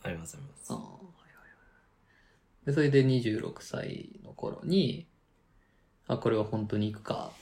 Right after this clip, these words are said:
Speaker 2: っていう風になって、
Speaker 1: うん。
Speaker 2: で、その当初っていうかは、どうしようと思ってたんですか？なんか沖縄から順番に南からこう行こうと思ってたとか。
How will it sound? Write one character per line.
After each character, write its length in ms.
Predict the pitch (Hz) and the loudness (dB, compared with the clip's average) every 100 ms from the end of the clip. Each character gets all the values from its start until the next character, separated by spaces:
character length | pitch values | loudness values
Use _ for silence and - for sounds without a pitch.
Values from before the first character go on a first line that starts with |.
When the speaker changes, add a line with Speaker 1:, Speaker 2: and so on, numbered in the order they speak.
| - | -10
Speaker 2:
っ 20 | |
て 60 | - | -8
い 60 | |
う 40 | - | -8
風 140 | - | -10
に 120 | - - | -14 -16
な 60 | |
っ 20 | - _ - | -20 _ 4
て、 400 | 185 135 170 - | 6 6 0 -8
Speaker 1:
う 40 | |
ん。 160 | 101 82 - _ _ _ - | -12 -12 -20 _ _ _ -12
Speaker 2:
で、 60 | |
そ 160 | - 214 | 0 2
の 140 | 214 - | 2 -4
当 220 | - 302 302 | 2 6 6
初 160 | - | 6
っ 20 | 107 | 4
て 160 | - | 0
い 60 | - | -2
う 60 | |
か 120 | - 120 | 0 4
は、 400 | 117 113 - - | 4 4 -2 0
ど 260 | 160 196 202 | 6 8 8
う 60 | |
し 140 | 196 131 | 6 6
よ 100 | 104 | 4
う 40 | |
と 80 | 110 | 2
思 140 | 101 | -6
っ 20 | 101 - - - | -10 -16 -20 -14
て 100 | - | -12
た 180 | - | -12
ん 60 | - | -14
で 80 | - | -20
す 160 | - | -14
か？ 140 | - - - - - | -12 -12 -16 -20 -2
な 80 | 143 | 2
ん 20 | |
か 60 | 143 | 4
沖 180 | - 196 | 8 8
縄 140 | 180 | 8
か 80 | 180 | 8
ら 100 | 160 | 10
順 280 | 160 175 165 | 10 8 6
番 280 | 165 165 | 6 6
に 320 | 202 147 101 - | 6 4 0 0
南 300 | 120 131 139 | 2 4 4
か 120 | 135 | 6
ら 240 | 127 123 117 | 6 6 2
こ 200 | - 117 | 0 0
う 60 | |
行 100 | 117 | 2
こ 120 | - | 2
う 80 | 120 | 0
と 80 | 117 | -2
思 100 | 113 | -8
っ 40 | |
て 100 | 110 | -8
た 160 | - 113 | -10 -10
と 100 | - | -10
か。 200 | - | -14